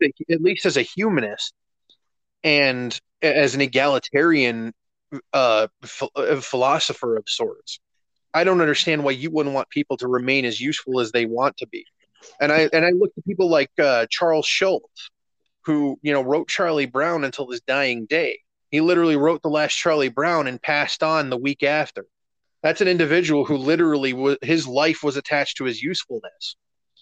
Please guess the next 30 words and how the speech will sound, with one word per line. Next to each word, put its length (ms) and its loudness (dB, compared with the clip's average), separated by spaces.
Why 160 4
wouldn't 380 2
you 160 4
allow 260 2
people 300 -6
to 100 -2
do 220 -6
that? 200 -2
I, 240 0
I've 80 -4
had 160 -2
family 360 0
members 320 -2
who 120 -8
had 160 -2
similar 420 -4
k-, 220 -20
situations. 920 -6
They 280 4
expired 600 2
and 140 0
they 120 2
never 560 0
retired 760 -2
because 300 -4
they 140 0
refused 560 -4
to 80 -4
allow 260 0
themselves 640 -4